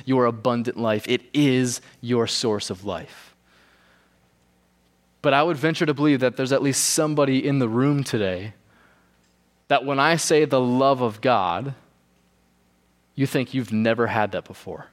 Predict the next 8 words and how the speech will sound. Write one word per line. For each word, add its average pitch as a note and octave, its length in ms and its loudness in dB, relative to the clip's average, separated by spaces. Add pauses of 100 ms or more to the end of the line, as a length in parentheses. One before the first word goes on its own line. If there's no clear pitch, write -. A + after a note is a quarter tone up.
(800)
In C#3+ 100 0
fact, - 420 -2
you've C#3 280 -4
never C#3 320 2
felt B2 300 -2
further C3 640 0
from G2+ 300 -6
God. E2+ 380 -8